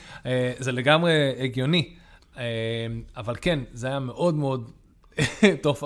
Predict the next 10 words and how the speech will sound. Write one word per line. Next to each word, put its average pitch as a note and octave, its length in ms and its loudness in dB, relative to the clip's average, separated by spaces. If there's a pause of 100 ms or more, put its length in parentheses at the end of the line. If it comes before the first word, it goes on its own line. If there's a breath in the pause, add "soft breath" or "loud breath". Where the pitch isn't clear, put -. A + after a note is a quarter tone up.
באמת, F3+ 240 2
ברמת F3 340 2
ה-, F#3+ 60 4
בוא F#3 180 4
ניקח, F#3 300 -2
בוא A3 80 -2
ניקח B3+ 140 -4
תפייס G3 380 0
ל-, D#3 320 2 (380)
ל-, B2+ 560 -4